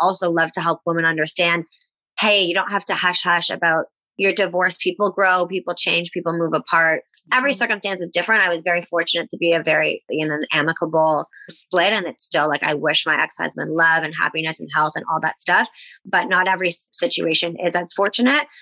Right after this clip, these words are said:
Speaker 1: But I feel like, you know, open, honest conversations in a partnership and as you're exiting a partnership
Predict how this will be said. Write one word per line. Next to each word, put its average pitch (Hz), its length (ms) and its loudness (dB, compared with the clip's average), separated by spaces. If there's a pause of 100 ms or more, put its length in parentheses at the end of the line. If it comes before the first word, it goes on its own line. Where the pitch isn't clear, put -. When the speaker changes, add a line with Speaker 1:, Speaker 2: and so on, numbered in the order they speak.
(200)
Speaker 1:
But 196 180 2
I 190 160 4
feel 214 420 2
like, 180 300 0 (340)
you 196 120 2
know, 175 240 0
open, 233 340 2
honest 202 300 0
conversations 190 880 0 (100)
in 190 140 2
a 240 80 2
partnership 254 720 0
and 175 200 -4
as 170 140 -2
you're - 140 -2
exiting 233 340 0
a 240 60 0
partnership 240 640 0